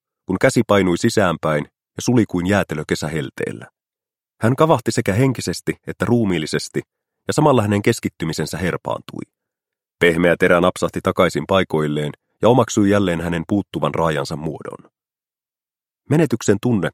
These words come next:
sai hänet räpyttelemään katkerana kyyneliä silmistään. "Hitto", hän sanoi hiljaa, vihaisena itselleen. Miksi hän antoi puuttuvan käden vaikuttaa näin voimakkaasti?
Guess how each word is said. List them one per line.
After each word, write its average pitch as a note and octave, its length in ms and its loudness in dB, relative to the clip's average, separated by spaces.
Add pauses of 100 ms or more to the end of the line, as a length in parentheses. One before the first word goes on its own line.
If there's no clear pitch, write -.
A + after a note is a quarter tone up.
(220)
sai G2+ 180 2
hänet F#2+ 200 2
räpyttelemään E2 680 -2
katkerana D#2+ 520 -4
kyyneliä D2+ 460 -2
silmistään. - 720 -10 (1160)
"Hitto", - 440 -12 (420)
hän D#2 120 -2
sanoi D2+ 300 -2
hiljaa, D2+ 460 -2 (360)
vihaisena E2 420 -2
itselleen. G1+ 600 -8 (920)
Miksi D3+ 240 -2
hän C3 120 4
antoi A2+ 300 4
puuttuvan F2+ 420 0
käden F2 280 -4
vaikuttaa D2+ 460 -2
näin D#2 220 -4
voimakkaasti? - 720 -10